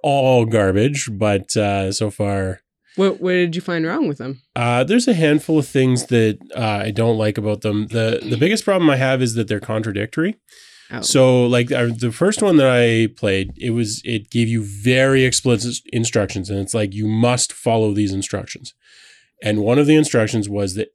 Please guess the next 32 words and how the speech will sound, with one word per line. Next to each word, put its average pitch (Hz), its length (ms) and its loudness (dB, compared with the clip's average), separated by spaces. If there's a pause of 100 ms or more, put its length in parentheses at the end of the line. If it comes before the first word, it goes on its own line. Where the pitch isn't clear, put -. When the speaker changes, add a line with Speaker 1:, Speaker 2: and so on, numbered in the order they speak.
Speaker 1:
everything 143 640 4
you 156 160 8
needed 131 420 4
was 117 140 2
inside 117 600 0
of 101 100 -4
the 104 80 -4
box. - 520 -8 (920)
That, 113 220 0 (120)
I 117 140 -2
think 131 140 2
it 123 240 -2
said, 117 200 2
like, 107 140 -2
you 104 80 -4
can 104 80 -2
use 101 160 0
a 95 40 -8
scrap 135 300 -2
piece 135 140 -2
of - 60 -6
paper 120 440 2 (380)
and 110 80 -2
a 104 40 0
pencil. 139 460 2 (540)
Everything 147 800 4
you 135 100 6
need 131 200 4
is 117 100 0
inside 117 320 2
the 107 60 -6
box. - 400 -6